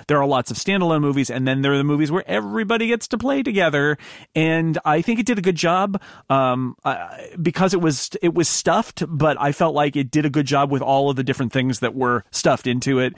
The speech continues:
and, uh, the Russo brothers did such a good job with, uh, Civil War, or, or with, uh, Winter Soldier. I think they did, um, I, I don't think this is as good a movie as Winter Soldier is, but I think that would have been hard to do because it's not as,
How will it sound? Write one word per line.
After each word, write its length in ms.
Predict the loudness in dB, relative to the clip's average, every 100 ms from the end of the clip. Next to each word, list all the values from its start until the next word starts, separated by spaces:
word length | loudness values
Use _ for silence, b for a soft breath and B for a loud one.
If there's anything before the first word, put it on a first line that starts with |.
| B B -4
and, 340 | 0 0 0
uh, 320 | 2 2 0
the 100 | 0
Russo 280 | 0 0 0
brothers 340 | 0 0 0 -2
did 160 | -2
such 200 | -2 -2
a 20 |
good 160 | -2 -2
job 280 | 0 0 0
with, 200 | -2 0
uh, 220 | 0 0
Civil 300 | -2 -2 0
War, 360 | 2 2 0 -2 B B -2
or, 160 | 0
or 180 | 2 2
with, 240 | 2 0
uh, 240 | 0 2 2
Winter 180 | 0 0
Soldier. 480 | 0 -2 0 0 0
I 100 | 0
think 140 | -2
they 100 | 0
did, 300 | 2 2 0 B B B -2
um, 400 | 2 2 0 -6 -2
I, 120 | 0
I 40 | 2
don't 140 | 0
think 120 | 0 0
this 140 | 0
is 120 | 0
as 140 | -2 0
good 180 | 0
a 20 | 2
movie 360 | 2 2 2
as 240 | 2 -2 -4
Winter 220 | -2 0
Soldier 400 | 0 0 0 0
is, 180 | 0 -2
but 200 | 0 -2
I 180 | 0 0
think 200 | 0 -2
that 200 | 0 0
would 100 | 0
have 80 | 0
been 120 | -2
hard 280 | -2 0 0
to 80 | 0
do 220 | 0 0
because 400 | -2 -2 -2 -4 -4
it's 220 | -2 0
not 260 | 0 -2 -2
as, 260 | -4 -4